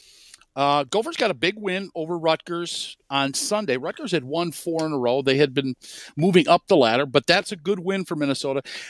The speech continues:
Will they make the N C double A tournament? They're gonna have to keep winning, basically, is what it comes down to.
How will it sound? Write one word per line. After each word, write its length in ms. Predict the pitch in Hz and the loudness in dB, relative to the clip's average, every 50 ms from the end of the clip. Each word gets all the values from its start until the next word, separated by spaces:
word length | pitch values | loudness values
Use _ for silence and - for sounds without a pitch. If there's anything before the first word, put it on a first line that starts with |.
| - - - | -16 -10 4
Will 240 | 131 170 208 233 | 8 10 10 10
they 140 | 226 220 214 | 10 8 8
make 240 | 208 208 208 196 - | 8 6 4 4 6
the 160 | 185 175 175 | 6 6 8
N 80 | 185 175 | 6 6
C 100 | - 185 | 4 4
double 240 | 175 170 160 156 143 | 4 6 6 6 4
A 80 | 135 | 4
tournament? 480 | - - - - 240 233 220 220 202 - _ _ _ - - - - - - - _ _ _ _ _ _ _ _ _ _ - - - _ _ _ - | 4 0 -2 -2 0 2 2 2 0 -2 _ _ _ -20 -20 -20 -20 -20 -20 -20 _ _ _ _ _ _ _ _ _ _ -20 -20 -20 _ _ _ 0
They're 120 | 151 180 185 | 2 2 4
gonna 180 | 170 220 208 | 6 4 4
have 220 | 185 190 185 180 - | 4 4 2 0 -2
to 80 | 156 | -8
keep 220 | - - 156 135 117 | -6 -4 -4 -4 -4
winning, 440 | 131 151 175 175 156 127 101 95 - _ | -4 0 0 2 2 2 0 -4 -4 _
basically, 440 | - 143 139 - 147 - 135 127 120 | 0 0 0 -2 -4 -4 -2 -2 -2
is 120 | 120 - | -2 -2
what 140 | 117 123 110 | -6 -8 -10
it 80 | - - | -10 -10
comes 260 | - - 117 110 104 | -8 -8 -8 -4 0
down 300 | - 131 127 123 123 120 | 0 2 2 0 -2 -6
to. 260 | - - 110 98 104 | -8 -10 -10 -10 -12